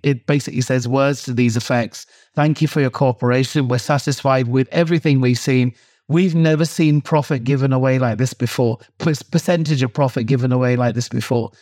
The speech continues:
So the authenticity of what I do is paramount. I'm not just calling it a motorsport watch because, hey, it might sell and I might do some marketing against, around it.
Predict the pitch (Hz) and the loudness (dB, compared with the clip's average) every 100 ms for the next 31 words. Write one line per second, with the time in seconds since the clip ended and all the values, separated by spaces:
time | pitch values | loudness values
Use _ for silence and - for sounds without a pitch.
0 | _ _ - 170 160 170 175 170 - 190 | _ _ -4 0 2 2 0 -2 -2 0
1 | 190 170 - 220 - 196 175 151 135 147 | 2 0 0 0 0 -2 2 2 2 0
2 | 147 143 143 131 113 120 - - 139 - | 0 0 0 0 0 -2 -6 -6 -4 -4
3 | - 160 151 139 117 107 147 - _ _ | -2 0 2 2 0 -2 -4 -8 _ _
4 | - 156 151 185 196 - 196 - 196 175 | -2 0 2 2 2 0 -4 0 0 2
5 | 160 139 147 143 143 - 151 127 139 139 | 2 2 2 2 0 -2 0 2 2 0
6 | - 139 131 135 120 _ _ _ - 151 | -2 -4 0 -2 -2 _ _ _ -2 2
7 | 139 131 147 131 - - 139 135 127 123 | 2 2 0 0 -4 0 2 2 0 -2
8 | 117 135 139 117 139 127 131 131 139 - | -2 0 0 0 -2 -2 0 2 0 -2
9 | - 123 120 143 143 127 - 131 143 151 | -4 0 0 0 0 -2 -4 -2 0 2
10 | 143 123 113 | 0 0 -4